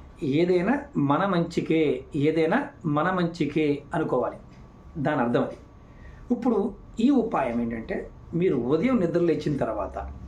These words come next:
మంచం దిగక ముందే మీరు చేతులు, ఈ రెండు చేతులు ఉన్నాయనుకోండి, ఈ రెండు చేతుల్లో ఈ భాగం, ఈ భాగం, ఇది చంద్రభాగం అంటారు. ఇలా చేతులు పెట్టుకొని,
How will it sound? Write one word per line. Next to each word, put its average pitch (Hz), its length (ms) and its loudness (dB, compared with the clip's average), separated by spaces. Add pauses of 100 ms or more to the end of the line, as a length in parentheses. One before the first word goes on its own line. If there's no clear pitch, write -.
(520)
మంచం 180 520 2
దిగక 147 240 2
ముందే 127 420 2 (580)
మీరు 147 360 0 (200)
చేతులు, 220 240 4
ఈ 165 160 2
రెండు 147 180 2
చేతులు 160 200 0
ఉన్నాయనుకోండి, 117 480 -2 (380)
ఈ 139 40 0
రెండు 135 260 0
చేతుల్లో 127 480 0
ఈ 185 120 2
భాగం, 127 340 2 (840)
ఈ 156 100 0
భాగం, 123 300 0 (260)
ఇది 180 260 -2 (100)
చంద్రభాగం 143 460 2
అంటారు. 120 280 -4 (800)
ఇలా 226 180 2
చేతులు 190 440 4
పెట్టుకొని, - 440 -4